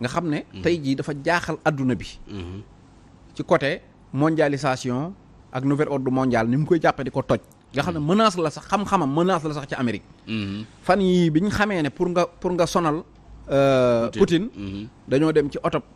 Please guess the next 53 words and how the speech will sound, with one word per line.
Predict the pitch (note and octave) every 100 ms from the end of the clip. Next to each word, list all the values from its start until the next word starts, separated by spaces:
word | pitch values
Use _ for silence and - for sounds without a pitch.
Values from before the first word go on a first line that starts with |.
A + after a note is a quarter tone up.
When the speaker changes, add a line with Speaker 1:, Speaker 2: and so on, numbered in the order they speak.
| -
Speaker 1:
euh, | C3 B2+
Alexandre | D3+ - C#3 B2+
Doguet, | B2 B2 A#2 B2 - -
def | - -
Speaker 2:
Mhm. | -
Speaker 1:
fa | -
ab |
bomb. | A#2+ A2 F#2 D2+ - - - F#2+
Speaker 2:
Mhm. | F#2+
Speaker 1:
Ba | B2
doomam | C3 D#3 D3 C3+
ju | A#2
jigéen | A#2+ B2 C#3 - - - - - -
ñëw | C#3+
dugg | C#3 C#3
ci | D3
oto | C3 B2
ba, | B2
far | D3
yàlla | D#3 D3+
dogal | C3 B2
moom | B2+ B2 B2
mu | C#3+
duggul | D3+ D3
ci | C3
oto | B2+ A2
bi, | A#2
doomam | D3 C#3+
ju | B2+
jigéen | B2+ C3
ñëw | B2+ B2+
dugg | A#2 A2
ca, | A3+ -
Speaker 2:
Mhm. | G#2
Speaker 1:
far | F#2+ B2+
gaañu. | A2+ F2+ D2+ - - - -
Speaker 2:
Mhm. | G#2 F#2 F#2+
Speaker 1:
Da | B2+
ngay, | B3 C4
li | F3+
ma | B3+
bëgg | C4
a | A#3
wax | E3
mooy, | D3+ D#3+ D4 - - -
Speaker 2:
Waaw. | F#2+
Speaker 1:
adduna | F#3+ F3+
bi | B2+ B2+
li | D#3
muy | G3+ G#3+
rëy | G3+ F#3
rëy, | C#3+ - - - - - - - - - B2+ F#3 - -
ngand | F3+ A#3+ B3